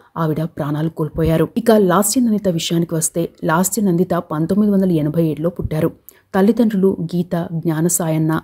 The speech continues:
అలియాస్ జి సాయన్న. వీరికి ముగ్గురు కుమారులు కాగా లాస్య నందిత చిన్నవారు. లాస్య నందిత పుట్టేనాటికే జి సాయన్న గారు రాజకీయాల్లో ఉన్నారు. పంతొమ్మిది వందల ఎనభై నాలుగు నుండి సాయన్న గారు రాజకీయాల్లో ఉన్నారు. పేదల మనిషిగా పేరుంది. నిత్యం జనంతోనే ఉండేవారు.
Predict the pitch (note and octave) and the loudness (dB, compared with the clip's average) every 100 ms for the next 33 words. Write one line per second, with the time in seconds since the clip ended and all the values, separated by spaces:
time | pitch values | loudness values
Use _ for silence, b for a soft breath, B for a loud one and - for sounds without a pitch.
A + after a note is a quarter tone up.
0 | D#3+ D#3 D#3+ E3 D#3+ - D#3+ - D#3 D#3 | -6 -4 -2 -4 -8 -6 -4 -4 -4 -4
1 | D#3 - b b b - C4+ C#4 B3+ A3 | -4 -4 b b b 2 4 4 2 2
2 | E3 F#3+ F#3 E3 E3+ G3 G#3 G3 F#3 F#3 | 0 -2 -4 -2 -2 -2 -2 -2 -2 -2
3 | F#3 b - E3+ E3 - G#3+ F3+ E3 E3 | -4 b -6 -4 -2 -2 0 0 -2 -6
4 | F#3+ - D3+ D#3 E3 D#3+ _ G#3 A3 B3+ | -8 -6 -4 0 0 0 _ 2 4 4
5 | D#4 C#4+ A#3 G#3+ G3 - F#3 F3+ F3+ - | 2 2 2 0 -6 -4 -2 0 -2 -2
6 | F#3 F#3+ E3 F#3+ G3+ D3 D#3 F3 F#3 F3 | -4 -4 -4 -2 -2 -2 0 0 2 0
7 | E3+ D#3+ D3+ - E3 D3+ E3+ F3+ D#3+ D#3 | 0 -4 -8 -8 -8 -2 2 4 2 0
8 | - - E3+ E3+ F#3 F3+ F3+ E3+ E3 D3+ | -4 -4 -2 0 2 2 2 0 0 0
9 | E3 F3+ F3 E3+ F#3 F#3+ F3+ F#3 - F#3+ | 0 2 2 2 2 2 2 0 -2 -4
10 | F#3+ B3+ A#3 F3 F3 G3 D3 - - F3 | 0 0 0 0 -2 -2 -6 -8 -6 -2
11 | E3+ D#3+ D#3 D3+ - b b b - F#3 | 0 0 -2 -2 -4 b b b 2 2
12 | F3+ F#3+ F3 D#3 - D#3+ E3+ E3+ D#3+ E3 | 4 2 2 0 -2 -4 -4 -2 0 0
13 | E3 - b b A3 B3+ B3+ A#3+ A3 E3 | -2 -4 b b 4 4 4 0 2 0
14 | E3+ G3+ F#3 D#3+ G3+ E3 D#3+ D#3+ D#3+ | 2 0 0 0 0 0 -2 -2 -4